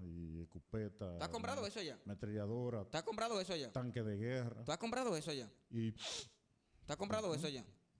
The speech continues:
Speaker 1: Dicen.
Speaker 2: ¿Tú has comprado?
Speaker 1: Dicen.
Speaker 2: Yo he
Speaker 1: No,
Speaker 2: comprado
Speaker 1: no.
Speaker 2: guandule, aguacate y mango.
Speaker 1: Por aquí se produce eso, ¿para qué quién lo compra para allá?
Speaker 2: Porque allá es más barato, Tirolí.
Speaker 1: Ey, más barato que aquí, donde se produce.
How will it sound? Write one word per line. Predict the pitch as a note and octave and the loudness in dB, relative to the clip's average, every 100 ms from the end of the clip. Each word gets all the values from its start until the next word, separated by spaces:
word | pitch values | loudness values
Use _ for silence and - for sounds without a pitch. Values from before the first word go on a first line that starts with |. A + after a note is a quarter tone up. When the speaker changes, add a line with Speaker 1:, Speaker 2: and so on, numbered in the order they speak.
| - | -10
Speaker 1:
Dicen. | G2 A2+ D3 B2 - _ _ | -6 -6 -10 -14 -18 _ _
Speaker 2:
¿Tú | - G3+ | 0 0
has | F#3 | 0
comprado? | F3 C3+ G#2+ G2 _ | -2 -4 -6 -14 _
Speaker 1:
Dicen. | F#2 A2 C3 B2 G#2 F2+ F2 | -4 0 0 0 -4 -6 -6
Speaker 2:
Yo | C#3 | -2
he | |
Speaker 1:
No, | G#2 | 0
Speaker 2:
comprado | E3+ E3+ | 0 0
Speaker 1:
no. | |
Speaker 2:
guandule, | E3+ D#3+ F3 F#3 | 0 0 0 0
aguacate | E3 D3+ F3 F3+ F3+ - | 0 -2 -2 -2 -2 -4
y | G3 F3+ | -2 -2
mango. | D3+ D3 C3+ G#2 | -2 -4 -6 -6
Speaker 1:
Por | A2+ | -4
aquí | G#2 G#2+ | -2 -4
se | F#2+ | -6
produce | F#2 F2 F#2 | -6 -6 -6
eso, | G#2+ C3 | -6 -8
¿para | D3 B2+ | -10 -6
qué | G2+ | -4
quién | G2 | -2
lo | F#2+ F2+ | -4 -4
compra | F#2 E2+ | -8 -10
para | - E2+ | -10 -12
allá? | E2 - - | -12 -10 2
Speaker 2:
Porque | G3 G3 E3 F#3 | 4 4 2 0
allá | D#3 C#3 | 2 2
es | |
más | C#3 C3+ | 0 0
barato, | D3 F#3 C3+ | -2 -2 -6
Tirolí. | B2+ C3 C#3 E3 - - _ _ - | -4 -2 -2 -4 -8 -18 _ _ -10
Speaker 1:
Ey, | E2 F2+ A2+ A#2 A#2 A#2 - | -4 0 2 2 0 -6 -10
más | G2+ | -4
barato | B2+ D#3+ E3 | -2 -2 -2
que | F3 | -4
aquí, | F3+ A#2+ | -2 -4
donde | F2+ A2 A2+ | -2 -2 -2
se | A2 | -2
produce. | B2 D#3+ B2 | -2 -2 -2